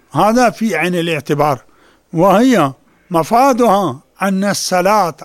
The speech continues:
على الميت لا تسقط مع العجز عن بعض الأجزاء أو بعض الشرائط.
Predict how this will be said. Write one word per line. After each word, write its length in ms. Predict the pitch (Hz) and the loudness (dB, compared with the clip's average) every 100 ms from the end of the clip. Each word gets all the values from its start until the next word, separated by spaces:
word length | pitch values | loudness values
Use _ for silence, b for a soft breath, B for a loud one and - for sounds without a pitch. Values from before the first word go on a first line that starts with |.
| - | -8
على 180 | 196 | -4
الميت 640 | 190 185 196 190 240 269 196 | -4 -4 -8 -6 -4 -6 -8
لا 420 | 147 151 156 156 | -8 -6 -4 -4
تسقط 680 | 147 151 - - 175 180 - b b b 185 | -8 -14 -14 -6 -2 -2 -4 b b b -6
مع 360 | 190 165 160 | -4 -2 -4
العجز 600 | 156 147 185 214 151 123 - | -6 -6 0 0 -2 -10 -12
عن 280 | 160 156 143 - | -8 -6 -8 -4
بعض 320 | 202 202 170 | -4 -4 -6
الأجزاء 680 | 208 190 185 - 208 196 254 | -6 -6 -6 -6 -2 -2 -2
أو 120 | 175 160 | -4 -4
بعض 280 | 147 143 | -6 -10
الشرائط. 560 | 147 - 160 151 147 127 | -12 -14 -12 -10 -10 -12